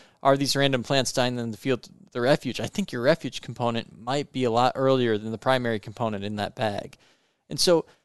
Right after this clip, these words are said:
generally, this is not the case, because when we pick out a refuge component and to go into a, an easy refuge, uh, hybrid, where we have ninety-five percent of the primary component and five percent of the refuge, what we typically do is look for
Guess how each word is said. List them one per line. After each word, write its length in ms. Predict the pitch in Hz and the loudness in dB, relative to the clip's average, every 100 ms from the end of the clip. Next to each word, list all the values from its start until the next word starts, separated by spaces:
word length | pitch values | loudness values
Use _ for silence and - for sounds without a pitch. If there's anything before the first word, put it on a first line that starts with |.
| _ _ - _ _ - | _ _ -20 _ _ 2
generally, 380 | 220 214 185 | 4 4 2
this 200 | 135 139 | 2 2
is 120 | 143 123 | 0 0
not 260 | 127 135 | -4 -6
the 60 | 123 | -6
case, 320 | - 123 101 | 0 0 -2
because 300 | - 123 135 | -8 -10 -6
when 160 | 143 175 | -4 -4
we 100 | 202 | -6
pick 300 | - 160 131 | -6 -4 0
out 180 | 131 | 0
a 60 | 123 | 0
refuge 460 | 110 123 127 - - | 0 -2 -4 -8 -8
component 500 | 113 113 104 104 85 | -6 -4 -2 -4 -8
and 140 | 101 _ | -16 _
to 120 | - | -8
go 180 | 135 127 | 2 2
into 400 | 123 120 - 120 | 2 -2 -2 0
a, 200 | 113 107 | 2 2
an 200 | 107 113 | 0 -8
easy 360 | - 147 131 127 | -4 -4 -2 0
refuge, 640 | 120 120 131 117 117 - - - | 2 0 -2 -6 -6 -12 -10 -2
uh, 280 | 113 95 - - | -2 -2 -6 0
hybrid, 460 | 151 147 113 - - _ - | 2 2 -2 -10 -14 _ -4
where 140 | 127 | 0
we 80 | 120 | 2
have 120 | 113 | 2
ninety-five 480 | 117 131 123 127 117 | 2 0 2 0 0
percent 320 | 120 135 120 | -2 -4 -4
of 60 | 117 | -6
the 80 | |
primary 420 | 110 123 117 113 113 | -4 -2 0 -2 -4
component 460 | 120 117 123 127 | -4 -4 -2 -6
and 100 | - | -8
five 200 | 113 110 | -4 -4
percent 320 | - - 117 | -4 -8 -6
of 80 | 110 | -6
the 80 | 113 | -2
refuge, 580 | 113 117 123 113 - - - _ _ _ - | 0 0 -4 -6 -8 -14 -20 _ _ _ -4
what 180 | 170 | -2
we 80 | 165 | 0
typically 440 | 143 214 135 143 123 | 0 0 -2 -6 -2
do 260 | 151 160 | 2 2
is 160 | 117 - | 0 0
look 180 | 143 - | -4 -2
for 340 | 127 117 | -2 0